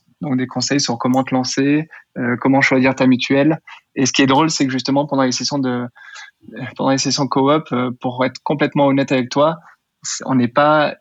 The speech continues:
hyper concentré cent pour cent du temps parce que les gens, ils sont tellement contents de se retrouver et ils, ouais, j'ai l'impression qu'ils font partie un peu d'une famille et quand ils rentrent dans l'appartement et qu'ils retrouvent, euh, euh, les gens qu'ils ont l'habitude de voir ou en tout cas des freelances et des entrepreneurs qui,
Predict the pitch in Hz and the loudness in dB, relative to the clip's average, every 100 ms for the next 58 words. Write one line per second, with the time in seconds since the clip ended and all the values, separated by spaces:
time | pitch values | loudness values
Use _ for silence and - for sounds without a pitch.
0 | - 151 - 156 - 147 - 139 - 151 | -6 -6 0 -2 0 -6 -4 -4 -2 -2
1 | 147 135 127 135 123 151 165 123 - 127 | -2 -4 -4 -4 -2 -2 -2 -4 -4 -4
2 | 127 156 135 123 156 175 185 160 165 - | -2 -4 -4 -6 -4 -4 -4 -6 -6 -4
3 | 135 139 - 139 143 180 - _ _ - | -4 -4 -4 -4 -2 -4 -6 _ _ -6
4 | 123 120 120 120 - - - _ - 127 | -2 0 0 -2 -10 -20 -20 _ -12 -8
5 | 117 - 131 - 143 180 - 127 131 - | -6 0 0 2 2 0 0 0 0 0
6 | 156 180 156 - 143 170 160 135 127 147 | 0 2 2 0 2 2 2 2 0 2
7 | 151 143 143 139 147 151 151 127 127 127 | 2 2 0 -2 0 0 0 -2 -2 -2
8 | 127 - 147 135 131 _ _ _ - 135 | -2 -4 -2 -2 -4 _ _ _ -8 -2
9 | 123 127 147 147 131 127 127 143 135 131 | 0 2 0 0 0 0 0 0 0 2
10 | 143 151 113 107 143 127 - 147 147 - | 2 2 0 0 0 0 -2 -2 -2 -2
11 | 143 131 127 - 131 139 139 123 120 | 0 0 -2 -4 -2 -2 -4 -6 -6